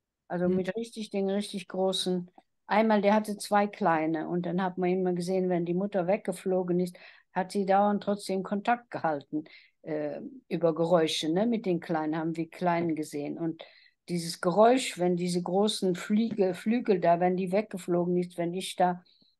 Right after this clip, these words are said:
Speaker 1: unverhofft da kam und sie ist dann, äh, weggeflogen, äh, das fand ich auch fantastisch, ne?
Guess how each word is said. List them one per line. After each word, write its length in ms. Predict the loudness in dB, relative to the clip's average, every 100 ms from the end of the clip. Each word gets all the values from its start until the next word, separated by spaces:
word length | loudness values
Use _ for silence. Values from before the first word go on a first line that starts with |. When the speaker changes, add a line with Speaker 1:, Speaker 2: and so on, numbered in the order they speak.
| _
Speaker 1:
unverhofft 680 | 0 2 4 4 2 0 0
da 120 | 0 0
kam 420 | 0 2 2 2
und 240 | 0 -2
sie 180 | -4 -6
ist 180 | -4 -2
dann, 300 | 0 2 0
äh, 160 | -2 -2
weggeflogen, 760 | -2 -4 -10 -4 -2 -2 -6 -14 -20 -20 -20 _ -14
äh, 160 | -12
das 220 | -10 -8
fand 220 | -2 -2 -2
ich 180 | -2
auch 200 | 0 0
fantastisch, 840 | 0 -4 -2 -2 -2 -4 -10 -6 -2
ne? 240 | -2